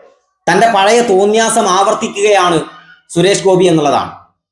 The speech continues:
രാജ്യത്തിന്റെ രാഷ്ട്രപതി ദ്രൗപദി മുർമുവിനെ കുറിച്ച് ഇതേ അഭിപ്രായം സുരേഷ് ഗോപിക്കുണ്ടോ? അവരൊരു ട്രൈബിൽ നിന്നുള്ള, ട്രൈബൽ വിഭാഗത്തിൽ നിന്നുള്ള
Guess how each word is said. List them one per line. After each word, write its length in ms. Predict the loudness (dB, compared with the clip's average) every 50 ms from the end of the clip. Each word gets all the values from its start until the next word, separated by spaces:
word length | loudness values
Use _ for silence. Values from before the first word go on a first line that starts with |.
| _ _ _ _ -20 _ _ _ _ _ _ _ _ _ _ _ _ _ _ _ _ _ _ _ _ _ _ -4 0
രാജ്യത്തിന്റെ 480 | 0 2 2 0 0 0 2 2 2 2
രാഷ്ട്രപതി 800 | 2 0 0 -2 -2 -2 0 0 2 2 2 0 0 -2 -4 -2
ദ്രൗപദി 460 | 0 2 2 2 2 0 0 0 0
മുർമുവിനെ 420 | 0 0 0 0 0 0 0 0
കുറിച്ച് 520 | 0 0 0 0 0 0 0 0 -2 -2 -6 _ _ _ _ -2
ഇതേ 180 | 0 0 2
അഭിപ്രായം 500 | 2 2 2 0 0 0 0 0 0 -2
സുരേഷ് 280 | 0 0 0 0 0 0
ഗോപിക്കുണ്ടോ? 500 | -2 -2 0 -4 -4 -6 -6 -8 -14 -16 _ _ _ _ _ _ _ _ _ _ _ _ _ _ _ _ _ _ _ _ _ _ -2 0
അവരൊരു 600 | 0 2 2 2 4 2 2 0 -2 -6 -10 -18 -20 -20 _ _ -4
ട്രൈബിൽ 400 | 0 2 2 2 2 2 0 0
നിന്നുള്ള, 440 | 0 0 0 0 0 0 0 -2 -2 0
ട്രൈബൽ 600 | 0 2 2 2 2 0 0 0 -2 -6 -6 -4
വിഭാഗത്തിൽ 540 | -2 0 0 2 2 2 0 0 0 0 0
നിന്നുള്ള 260 | 0 0 0 0 0